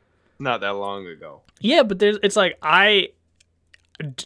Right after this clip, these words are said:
Speaker 2: do I think Asuka should hate Charlotte? Yes. <laughs> But I,
Speaker 1: Sense.
Speaker 2: but I don't
Speaker 1: Makes
Speaker 2: know
Speaker 1: no
Speaker 2: if,
Speaker 1: sense.
Speaker 2: I don't know if in kayfabe she does. <laughs> That's the problem. <laughs>
Speaker 1: Um,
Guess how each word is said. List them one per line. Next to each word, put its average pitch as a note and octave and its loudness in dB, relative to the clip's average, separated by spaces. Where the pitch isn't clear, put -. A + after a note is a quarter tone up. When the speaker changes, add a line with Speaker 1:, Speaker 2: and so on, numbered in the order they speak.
Speaker 2:
do G#3+ 2
I G#3+ 8
think F#3 0
Asuka D#3+ 2
should F#3+ 4
hate C#3+ -2
Charlotte? C#3+ -8
Yes. D3 0
<laughs> - -20
But D#3 -4
I, D3+ 2
Speaker 1:
Sense. - -6
Speaker 2:
but D#3 0
I D3 4
don't D#3+ 4
Speaker 1:
Makes F3 0
Speaker 2:
know F3+ 6
Speaker 1:
no F3 10
Speaker 2:
if, E3+ 4
Speaker 1:
sense. A#2+ -10
Speaker 2:
I - 6
don't D#3+ 6
know F3 4
if D3 -2
in D#3 -2
kayfabe D#3 2
she C#3+ -6
does. C#3 2
<laughs> G#3 4
That's E3 0
the E3 -6
problem. D3+ 2
<laughs> G#3 -2
Speaker 1:
Um, G#2 -8